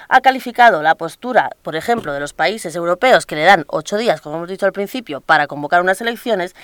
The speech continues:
de injerencista e infantil. Además, señala directamente a Estados Unidos, eh, como a instigador de esta crisis, diciendo que no es que Estados Unidos está del go-, detrás del golpe de Estado de Venezuela, sino que está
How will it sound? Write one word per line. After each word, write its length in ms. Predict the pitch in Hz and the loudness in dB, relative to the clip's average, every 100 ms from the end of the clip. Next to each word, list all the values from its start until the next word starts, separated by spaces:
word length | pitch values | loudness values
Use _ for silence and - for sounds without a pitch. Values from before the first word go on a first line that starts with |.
| - - | -20 -20
de 140 | 208 262 | 0 2
injerencista 800 | 277 277 247 208 190 - 190 - | 2 0 -2 -2 -8 -2 0 0
e 120 | 170 | -4
infantil. 600 | 165 160 139 135 - 107 _ - - | -8 -8 -12 -12 -18 -20 _ -20 -6
Además, 380 | - 233 262 240 | 6 6 6 2
señala 280 | 185 180 185 | 0 2 2
directamente 520 | 190 196 202 214 208 | 2 0 0 0 -4
a 40 | 147 | -6
Estados 320 | 175 180 196 | -2 -2 -2
Unidos, 440 | 240 226 214 226 _ - | -6 -2 -2 -4 _ -2
eh, 240 | 170 156 | -2 -2
como 840 | 151 156 143 139 139 135 135 135 - _ | -6 -10 -8 -8 -6 -6 -6 -8 -10 _
a 160 | - 180 | -2 0
instigador 800 | 196 - 226 214 220 247 143 147 | -2 -4 0 6 8 8 6 0
de 140 | 170 | -6
esta 240 | 170 220 | 0 0
crisis, 340 | 226 233 226 196 | 0 -8 -10 -10
diciendo 400 | 170 202 180 151 | -8 -6 -4 -6
que 140 | 160 | -6
no 80 | 196 | -6
es 100 | 247 | -4
que 60 | 214 | -4
Estados 340 | 240 233 226 | 4 4 4
Unidos 320 | 226 220 160 | -2 -4 -6
está 220 | 147 185 | -8 0
del 140 | 202 156 | 0 0
go-, 180 | 180 202 | -4 -4
detrás 420 | 175 160 202 220 | -8 -6 2 2
del 140 | 160 151 | 2 0
golpe 280 | 196 202 | 0 0
de 60 | 143 | -6
Estado 280 | 143 202 233 | 2 2 2
de 80 | 240 | 0
Venezuela, 540 | 254 247 220 170 175 - - - | -2 -2 -2 0 0 -4 -20 -10
sino 300 | - 294 254 | 2 4 4
que 80 | |
está 260 | 214 170 165 | 0 2 2